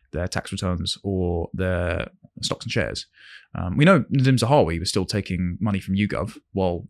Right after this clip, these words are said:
as the vaccines minister, and YouGov kept supporting government policies upwards of seventy-one percent. So there's definitely people on the take.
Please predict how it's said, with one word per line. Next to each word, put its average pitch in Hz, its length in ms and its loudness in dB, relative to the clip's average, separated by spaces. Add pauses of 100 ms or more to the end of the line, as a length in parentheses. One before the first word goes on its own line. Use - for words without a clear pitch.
as 98 140 -6
the 95 60 -8
vaccines - 380 -2
minister, - 420 -6
and 110 100 0
YouGov 98 280 0
kept - 320 -4 (140)
supporting 98 560 -4 (260)
government 98 300 0
policies 92 360 0
upwards 101 240 -4
of 101 80 -6
seventy-one 92 460 -2
percent. - 420 -4
So 98 340 2
there's - 140 -6 (220)
definitely 120 220 2
people 107 180 -2
on 92 80 0
the 90 60 -4
take. - 260 -4